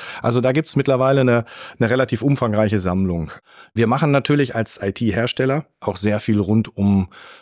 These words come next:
Code Assistance, also bei der Entwicklung von Software, sowohl die Erklärbarkeit von bestehendem Softwarecode,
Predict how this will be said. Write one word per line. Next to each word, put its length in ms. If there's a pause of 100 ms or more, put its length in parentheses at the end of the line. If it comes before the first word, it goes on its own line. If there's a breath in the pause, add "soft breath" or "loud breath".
(120)
Code 240
Assistance, 640
also 580
bei 160
der 220
Entwicklung 480
von 260
Software, 720 (260 loud breath)
sowohl 560
die 200
Erklärbarkeit 880
von 160
bestehendem 440
Softwarecode, 1000